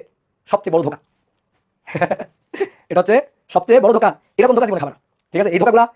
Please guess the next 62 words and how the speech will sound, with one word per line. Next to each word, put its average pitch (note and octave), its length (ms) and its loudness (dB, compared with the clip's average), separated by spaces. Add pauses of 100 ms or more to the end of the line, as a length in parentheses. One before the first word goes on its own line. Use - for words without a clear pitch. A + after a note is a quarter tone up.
(200)
এখন G#3+ 140 0
থেকে A#3 180 2
খায়া C#4+ 180 0
খায়া G#3+ 120 -2
হজম G#3+ 140 0
করে G#3+ 80 -2
ফেলো। G3 140 -4 (440)
এবার G3 220 2
এরপর G#3+ 160 0
লাইফে G3+ 180 0
মনে G3 100 -2
করো G3+ 80 0
যে G3 120 2
অনেক B3 140 4
ধোকা F#3+ 120 -4
খাবা। D3 140 -8 (420)
ঠিক F3+ 60 -2
আছে? F#3+ 80 2
অনেকে A3 160 2
তোমার G3+ 160 0
ধোকা F3+ 80 2
দিবে। C#3+ 120 -2 (440)
ঠিক E3 80 -6
আছে? F#3 140 -4
খুব A3 100 2
বেশি G3+ 160 0
ধরো F#3 160 2
যে F3+ 40 2 (840)
মনে D3 80 -6
করো D#3+ 80 0
গাছের F#3 180 2
আগায় G3+ 120 2
তুলে A3+ 140 2
নিয়ে A#3 100 2 (220)
ফেলে A3+ 160 2
দিবে। - 80 -8 (360)
এরকম G3+ 140 2
ধোকা A#3 140 2
দিবে A3 160 0 (100)
বিভিন্ন A3+ 240 2
সময়। F#3+ 160 2 (260)
এরকম F3 140 0
ধোকা F3+ 120 2
খাবা। D#3+ 140 0 (220)
অনেকে G3+ 180 2
হয়তো G3+ 120 2
already F#3+ 140 0
ধোকা F#3 100 0
টোকা F3 120 -4
খাইছো। F3 160 -6 (500)
তো - 80 -8
এরকম C4+ 180 4
ধোকাগুলা B3+ 240 2
খাইলে A3 140 2 (220)
ওই - 80 4
ধোকা A#3+ 100 2
তোমার A3 120 -2
কাছে F3+ 100 -8
কিছুই G3+ 120 -4
মনে D#3+ 80 -2
হবে D3+ 120 -4
না। - 40 -20